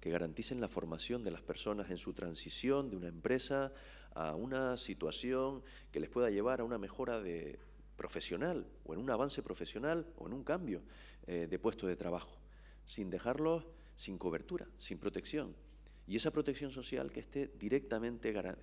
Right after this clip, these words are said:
orientada a la activación del empleo. Eso es lo que persigue esta reforma laboral, dirigida directamente a los dos grandes objetivos, acabar con la temporalidad, y queremos ir a dos mil veintitrés, a las elecciones,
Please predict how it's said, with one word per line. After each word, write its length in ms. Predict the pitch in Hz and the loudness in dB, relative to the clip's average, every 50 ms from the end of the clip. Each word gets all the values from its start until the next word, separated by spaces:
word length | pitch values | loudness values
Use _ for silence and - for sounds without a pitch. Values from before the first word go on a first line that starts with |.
| - - | -6 -6
orientada 680 | - - 85 85 80 85 87 - 120 120 120 123 120 117 - - - - - - - - | -6 -4 -2 -4 -4 -2 2 4 6 6 6 4 2 0 -4 -12 -16 -16 -16 -16 -12 -4
a 120 | - - 92 | 0 2 4
la 100 | 92 87 | 4 4
activación 720 | 82 - - 104 95 87 87 - - 113 110 110 110 107 | 2 2 0 0 2 2 2 0 2 2 2 2 2 2
del 140 | 90 82 82 | 0 0 0
empleo. 400 | - 78 - 101 101 87 76 - - - - - - - - - | -2 -2 2 4 4 4 4 0 -8 -14 -16 -16 -16 -14 -8 -2
Eso 200 | - 123 - 170 | 0 4 4 4
es 60 | 151 | 4
lo 80 | 151 113 | 4 4
que 80 | 110 | 4
persigue 400 | 90 98 95 - - 110 101 101 | 2 2 2 2 2 4 6 4
esta 540 | 98 101 101 - 92 90 85 82 80 80 80 | 4 4 2 2 4 4 4 4 2 0 -2
reforma 440 | 82 92 90 - - 107 104 95 92 | -2 -2 -2 2 4 4 6 6 4
laboral, 460 | 90 85 82 87 107 110 98 80 - - - - - - - - - - - - - - - - - - - | 4 4 4 6 6 6 6 4 0 -6 -14 -16 -16 -18 -18 -18 -18 -18 -18 -18 -18 -18 -18 -18 -18 -16 -8
dirigida 640 | - 110 104 110 110 - 170 175 165 170 170 170 - - - - - - - | -2 2 2 2 2 4 4 4 6 4 2 2 -2 -6 -12 -16 -18 -12 -4
directamente 540 | - 113 120 127 - 127 123 143 147 143 - | 0 2 2 2 2 2 2 2 2 2 2
a 40 | 110 | 2
los 180 | 101 95 95 | 4 2 4
dos 160 | - 143 139 - | 2 0 0 2
grandes 260 | 139 147 143 123 107 | -2 0 0 -2 -4
objetivos, 480 | 95 92 90 92 - 131 127 92 85 - - - - - - - - | -4 -4 -6 -2 -2 0 0 0 -2 -4 -10 -16 -18 -18 -16 -8 -6
acabar 340 | - 98 - 101 107 113 101 | -4 0 2 6 6 4 4
con 140 | - 92 90 | 4 -2 -2
la 80 | 90 | -2
temporalidad, 600 | - 90 85 - - 87 85 87 95 117 160 185 - - - - - - - - - - - - - - - - - - - | -2 -4 -4 -2 0 0 0 2 2 2 2 0 -2 -10 -16 -18 -18 -18 -18 -18 -18 -18 -18 -18 -18 -18 -18 -18 -18 -14 -8
y 80 | - - | 0 4
queremos 320 | - 101 123 139 135 123 | 6 6 6 6 4 2
ir 100 | 131 123 | 4 4
a 40 | 107 | 4
dos 140 | 98 92 - | 4 2 0
mil 360 | 95 110 117 113 95 85 80 - - - | 0 0 0 0 0 -2 -4 -10 -10 -2
veintitrés, 560 | - 92 90 82 - - - - 135 139 123 | -2 -2 -2 -2 -6 -6 -2 0 -2 0 0
a 80 | 104 | -4
las 120 | 87 82 80 | -6 -6 -4
elecciones, 600 | 80 80 82 - - - 135 143 139 113 92 | -6 -6 -4 -4 0 2 2 2 0 -2 -6